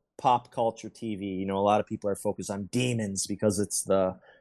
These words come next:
the scariest thing that you can talk about is demons. They're not looking at U F Os and they're not looking at cryptozoology. And then you have U F O people who are very much a lot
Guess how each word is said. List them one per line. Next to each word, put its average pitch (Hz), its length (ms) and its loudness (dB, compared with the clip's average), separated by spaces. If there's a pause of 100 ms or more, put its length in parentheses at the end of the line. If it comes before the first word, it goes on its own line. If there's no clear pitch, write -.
(160)
the 101 80 2
scariest 156 720 6
thing 131 280 -2
that 113 120 4
you 107 120 -4
can 101 120 -12
talk 107 240 0
about 95 160 -4
is 90 100 -6
demons. 87 500 -10 (840)
They're 135 300 8
not 131 220 8
looking 123 240 4
at 117 140 0
U 117 120 2
F 110 160 -2
Os 110 280 2
and 110 60 -6
they're 107 80 -8
not 104 160 -4
looking 104 200 -12
at 95 120 -10
cryptozoology. 92 1040 -4 (540)
And 120 160 2
then 139 140 6
you 147 80 2
have 123 180 4
U 123 140 4
F 110 180 2
O 196 200 6
people 104 600 -4 (440)
who 135 220 0
are 127 140 6
very 139 300 2
much 131 300 -6
a 127 80 0
lot 120 460 4